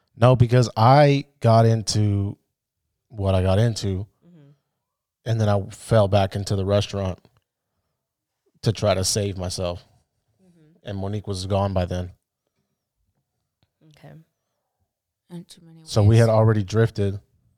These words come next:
Speaker 1: That's what I'm saying. Like, when they were, when she was in sixth grade, I was still really, like, a kid kid.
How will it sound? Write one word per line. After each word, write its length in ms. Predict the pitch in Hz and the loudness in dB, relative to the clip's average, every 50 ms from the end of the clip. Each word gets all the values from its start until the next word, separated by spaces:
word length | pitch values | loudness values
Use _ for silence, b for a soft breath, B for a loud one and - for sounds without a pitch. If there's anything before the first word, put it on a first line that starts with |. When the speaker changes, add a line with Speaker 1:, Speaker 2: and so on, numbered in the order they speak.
| _ _ _ _ _ _ _ _ _ _ _ _ _ _ _ _ | _ _ _ _ _ _ _ _ _ _ _ _ _ _ _ _
Speaker 1:
That's 140 | - 131 - | -6 -2 -2
what 80 | 151 131 | 0 -2
I'm 40 | 113 | 0
saying. 320 | - 135 135 117 104 101 | 2 2 2 0 0 0
Like, 220 | 107 107 104 98 104 | 0 0 0 0 -4
when 340 | 107 104 101 107 110 107 104 | -10 -6 -4 -2 -2 0 0
they 140 | 110 113 | 0 0
were, 220 | 117 113 113 110 110 | 2 0 -2 -4 -4
when 120 | 117 104 101 | -6 -8 -6
she 160 | - - 135 | -4 -2 -2
was 100 | 147 135 | -2 -2
in 80 | 131 | -2
sixth 280 | 117 - 127 123 110 - | -4 -4 -4 -6 -6 -4
grade, 400 | - 113 123 120 107 101 98 101 - _ _ _ _ _ _ _ _ _ | 0 2 2 4 2 2 -2 -4 -8 _ _ _ _ _ _ _ _ _
I 120 | - - 113 | 0 0 0
was 120 | 120 117 - | 2 0 -2
still 240 | - - 113 107 | -2 0 0 0
really, 340 | 95 98 107 107 104 104 101 | 2 4 4 4 4 4 2
like, 220 | 92 92 90 90 92 | 2 2 2 0 -2
a 60 | 85 | -6
kid 300 | - - 117 120 120 - | -2 0 0 0 0 0
kid. 320 | - - 98 87 87 90 | -2 -4 -4 -2 -4 -6